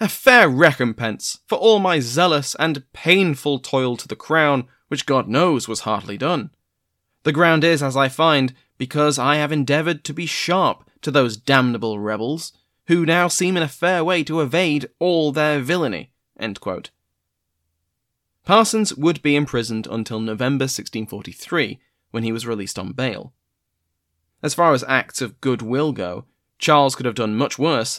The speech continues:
than deposing Parsons. On the twenty-third of April, with the negotiations not progressing as quickly as the king would have liked,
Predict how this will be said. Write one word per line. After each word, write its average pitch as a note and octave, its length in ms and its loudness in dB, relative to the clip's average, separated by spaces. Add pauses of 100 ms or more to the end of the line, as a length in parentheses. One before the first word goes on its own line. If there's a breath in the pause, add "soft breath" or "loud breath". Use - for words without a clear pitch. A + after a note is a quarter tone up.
than A2 160 -6
deposing G#2 560 -6
Parsons. A#2+ 560 -4 (1900)
On E3+ 100 -2
the F3+ 60 0
twenty-third F3+ 440 0
of C3+ 60 2
April, A#2 440 -4
with B2 280 -2
the B2 100 -2
negotiations A#2+ 880 -4
not A#2+ 280 -6
progressing A2+ 460 -6
as G#2+ 80 -8
quickly - 400 -10
as A2 120 -6
the A2 100 -14
king A2 340 -8
would G#2 120 -10
have G2+ 100 -14
liked, F#3 480 -6